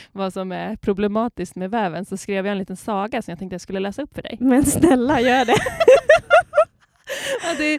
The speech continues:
Speaker 1: eh, alltså så här är det ju. Att, eh, när, när kommunen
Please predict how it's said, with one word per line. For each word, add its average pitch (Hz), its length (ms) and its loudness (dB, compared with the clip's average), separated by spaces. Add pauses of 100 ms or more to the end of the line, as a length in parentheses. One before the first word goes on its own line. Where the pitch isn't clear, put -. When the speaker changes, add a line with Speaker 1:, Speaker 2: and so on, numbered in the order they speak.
(540)
Speaker 1:
eh, 254 320 -6
alltså 254 220 0
så 294 80 -2
här 262 140 4
är 202 140 0
det 175 60 -4
ju. 190 260 -8 (640)
Att, 214 320 -8
eh, 190 200 -4
när, 202 320 -4
när 202 600 -6
kommunen 202 720 0